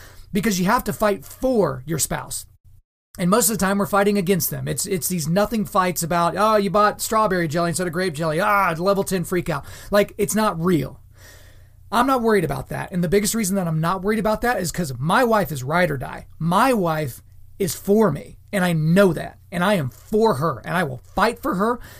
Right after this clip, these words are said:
And she is the number one priority in my life on this earth. She's number one, right? And I'm, I'm saying that on this earth, you know, obviously my, you know, my discipleship with Jesus Christ and all that supersedes everything. But on this planet,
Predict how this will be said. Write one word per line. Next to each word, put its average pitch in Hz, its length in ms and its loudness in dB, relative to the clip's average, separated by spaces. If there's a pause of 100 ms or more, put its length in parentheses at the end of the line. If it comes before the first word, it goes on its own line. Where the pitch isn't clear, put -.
And 170 340 -2
she 233 320 0
is 214 160 -2
the 185 80 2
number 190 240 0
one 190 180 2
priority 175 460 0
in 170 80 -2
my 165 160 -2
life 160 300 -2 (100)
on 180 160 0
this 180 180 0
earth. 131 180 -10 (100)
She's 214 360 0
number 208 240 4
one, 175 220 -2 (400)
right? 202 300 0 (640)
And 190 160 0
I'm, 190 200 2
I'm 175 140 0
saying 160 340 -2
that 165 220 0
on 175 200 0
this 202 160 2
earth, 185 240 0 (260)
you 190 120 -2
know, 175 100 0
obviously 180 420 0
my, 175 300 0
you 175 180 -2
know, 156 280 -2
my 160 260 0
discipleship 180 720 0
with 156 100 -2
Jesus 175 340 -2
Christ 175 300 0
and 180 60 -2
all 175 100 2
that 175 240 0 (220)
supersedes 185 520 0
everything. 160 380 -2
But 165 120 -6
on 233 200 0
this 247 160 0
planet, 180 420 0